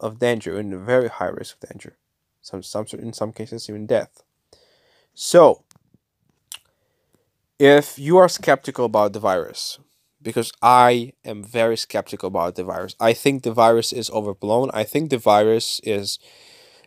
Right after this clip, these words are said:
a bit far-fetched in, in so many different ways. You know, people look at the coronavirus as a, as a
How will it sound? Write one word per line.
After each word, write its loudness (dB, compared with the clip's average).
a 0
bit 4
far-fetched 2
in, -12
in -10
so 2
many 0
different -10
ways. -14
You -4
know, 0
people 2
look 4
at -2
the -4
coronavirus 2
as -10
a, -10
as -2
a -2